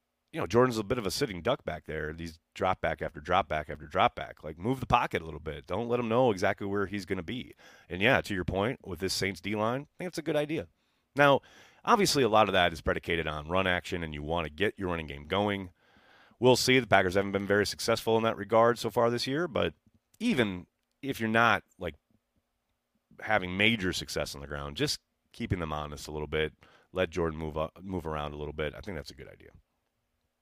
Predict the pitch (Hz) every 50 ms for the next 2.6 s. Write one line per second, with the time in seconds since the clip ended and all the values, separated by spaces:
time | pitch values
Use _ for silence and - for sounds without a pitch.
0 | _ _ _ _ - - - - 90 71 69 53 - - - - - - - 76
1 | 73 71 - - - - - _ _ _ _ _ _ _ _ _ _ _ _ _
2 | _ _ _ _ _ - - - - - -